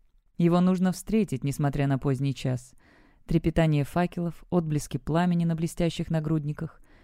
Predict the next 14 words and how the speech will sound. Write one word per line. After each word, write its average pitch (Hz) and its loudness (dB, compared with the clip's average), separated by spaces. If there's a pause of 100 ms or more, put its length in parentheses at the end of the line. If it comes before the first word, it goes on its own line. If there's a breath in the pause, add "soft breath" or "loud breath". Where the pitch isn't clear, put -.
(340 soft breath)
Ирен 226 6
судорожно 226 2
вздохнула, 190 2
запретив 196 0
себе 156 0
думать 165 0
о 151 2
том, 185 0
что 180 -4
случилось 160 -2
дальше. 151 -2 (760)
Личная 170 2
охрана 160 0
короля. 143 0